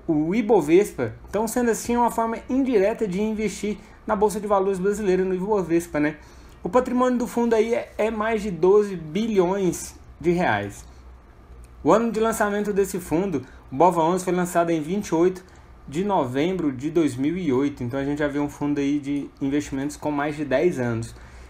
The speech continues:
E quais são os critérios aí, família, pra poder tá selecionando as carteiras desse fundo aqui? As carteiras não, as ações desse fundo. Primeiro, comprar ações na mesma por-, proporção, né,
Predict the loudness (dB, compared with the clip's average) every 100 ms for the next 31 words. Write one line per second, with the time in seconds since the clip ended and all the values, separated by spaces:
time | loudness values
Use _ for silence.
0 | -10 -10 2 2 2 -2 -4 -6 -4 0
1 | 2 2 4 2 2 2 2 2 2 0
2 | -2 -2 -2 0 0 -2 -16 -12 0 2
3 | 0 -8 -2 0 0 0 -2 -2 -6 -4
4 | -4 0 -2 0 0 -2 0 2 2 -4
5 | -2 0 0 -2 -4 -2 -4 -4 -6 -2
6 | 0 0 -4 -2 -2 -2 -8 -6 -2 0
7 | -2 0 0 0 -2 -6 -4 -4 -6 -14
8 | -20 -20 -20 -20 -20 -20 -20 -10 -2 4
9 | 6 6 4 2 -2 2 4 4 4 0
10 | -2 0 0 2 2 0 0 0 0 -10
11 | 0 0 2 0 0 0 0 0 -2